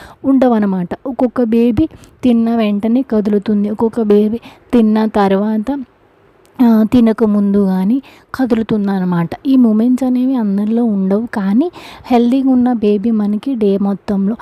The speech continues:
ఆ, మినిమం మనం ఎలా చూసుకున్నా సరే five or six times అయితే కదులుతూ ఉంటుందన్నమాట. అయితే ఈ బేబీ యొక్క కదలికలు అనేవి ఒకే వైపు ఎందుకు ఉంటాయి, మనకి ఎడమ వైపు కానీ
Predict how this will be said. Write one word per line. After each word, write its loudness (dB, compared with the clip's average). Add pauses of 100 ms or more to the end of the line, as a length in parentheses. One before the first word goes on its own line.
(320)
ఆ, -2
మినిమం 2
మనం 0
ఎలా 0
చూసుకున్నా -2
సరే -2
five 0
or -4
six -4 (200)
times 0
అయితే 0 (320)
కదులుతూ 0
ఉంటుందన్నమాట. 0 (500)
అయితే 0 (340)
ఈ 6
బేబీ 2
యొక్క -4 (640)
కదలికలు 0
అనేవి 2
ఒకే -2
వైపు 0
ఎందుకు 0
ఉంటాయి, 0
మనకి 0
ఎడమ 2
వైపు 0
కానీ 0